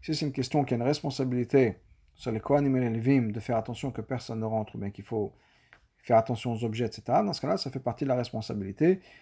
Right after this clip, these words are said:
des gens qui sont en charge, responsables du Beth Amikdash, c'est-à-dire les Kohanim et les Levim, ça fait partie de leur responsabilité. C'est pas un din dans le Beth Amikdash, un din de la responsabilité des Kohanim et des Levim. Le Fizé, basé sur ça,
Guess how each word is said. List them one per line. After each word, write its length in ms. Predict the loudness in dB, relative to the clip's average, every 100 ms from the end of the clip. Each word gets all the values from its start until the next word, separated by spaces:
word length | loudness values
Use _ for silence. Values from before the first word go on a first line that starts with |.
| _ _
des 60 | -4
gens 120 | -4
qui 140 | -4
sont 140 | 0 2
en 140 | 2
charge, 400 | 2 4 6 4
responsables 680 | -2 -4 -6 2 2 2 -4
du 80 | -4
Beth 180 | -6
Amikdash, 460 | -4 -6 -6 -6 -6
c'est-à-dire 240 | -6 -2
les 80 | -4
Kohanim 320 | -2 -4 -2
et 20 | -4
les 80 |
Levim, 200 | -4 -4
ça 120 | -4 -8
fait 100 | -8
partie 300 | -10 -4 0
de 60 |
leur 120 | 0
responsabilité. 760 | 0 -2 -6 -4 -4 0 0 0 -2 -20 -14
C'est 140 | 2
pas 100 | 2
un 60 | 4
din 140 | 4
dans 100 | 2
le 60 | 0
Beth 120 | -2
Amikdash, 540 | -2 -2 0 -2 -2
un 80 | -10
din 160 | -2 0
de 80 | 2
la 80 |
responsabilité 640 | 2 0 -4 -4 -4 -2 -2
des 120 | -2
Kohanim 260 | -2 -2 -2
et 60 |
des 60 | -6
Levim. 200 | -14 _ _ _ _ _ _ _ _ _ -20 -20 -20 -20 _
Le 80 | 4
Fizé, 400 | 8 8 6 4 6
basé 300 | 8 8 4
sur 240 | 0 -6
ça, 160 | -14